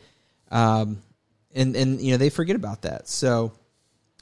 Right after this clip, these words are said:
that is also Monday and Tuesday, and the harness racing is gonna be at four thirty P M that day at the grandstands.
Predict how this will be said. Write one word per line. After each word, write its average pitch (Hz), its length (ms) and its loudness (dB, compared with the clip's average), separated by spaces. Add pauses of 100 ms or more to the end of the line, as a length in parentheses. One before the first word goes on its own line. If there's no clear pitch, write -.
that 143 160 0
is 131 100 0
also 135 280 2
Monday 127 340 2
and 107 120 0
Tuesday, 123 640 0
and 120 80 -4
the 131 60 -4
harness 160 400 -2
racing 139 360 -2
is 120 120 -6
gonna 123 160 -2
be 120 100 0
at - 80 -6
four 120 240 -2
thirty 117 240 -2
P 113 240 -8
M 113 200 -6 (520)
that 113 380 2
day 113 260 4
at 123 320 2
the 117 80 0
grandstands. 160 1040 -2